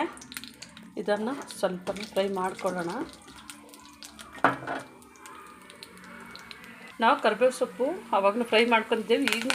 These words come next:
ಹಾಕ್ಕೊಳ್ಳೋಣ ರೀ. ಕರಿಬೇವು ಸೊಪ್ಪು ಆರೋಗ್ಯಕ್ಕೆ ಒಳ್ಳೇದು ರೀ. ಮತ್ತು ಒಗ್ಗರಣೆಗೆ ಕರಿಬೇವು ಸೊಪ್ಪು ಇರ್ಲಾರ್ದೇ ಸರಿ ಆಗಲ್ಲ. ನಮ್ಮದಿದು ಒಗ್ಗರಣೆಗೆ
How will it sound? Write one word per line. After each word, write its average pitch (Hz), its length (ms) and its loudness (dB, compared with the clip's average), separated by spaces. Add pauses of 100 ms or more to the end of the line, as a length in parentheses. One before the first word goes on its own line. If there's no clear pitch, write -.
ಹಾಕ್ಕೊಳ್ಳೋಣ 196 460 0 (100)
ರೀ. 247 100 0 (640)
ಕರಿಬೇವು 226 300 4
ಸೊಪ್ಪು 226 280 4
ಆರೋಗ್ಯಕ್ಕೆ 208 600 4 (340)
ಒಳ್ಳೇದು 190 320 4
ರೀ. 214 120 2 (680)
ಮತ್ತು 240 260 6
ಒಗ್ಗರಣೆಗೆ 269 440 8
ಕರಿಬೇವು 247 340 6
ಸೊಪ್ಪು 254 220 0
ಇರ್ಲಾರ್ದೇ 233 400 4
ಸರಿ 220 260 6
ಆಗಲ್ಲ. 196 400 6 (480)
ನಮ್ಮದಿದು 220 420 0
ಒಗ್ಗರಣೆಗೆ 202 720 -2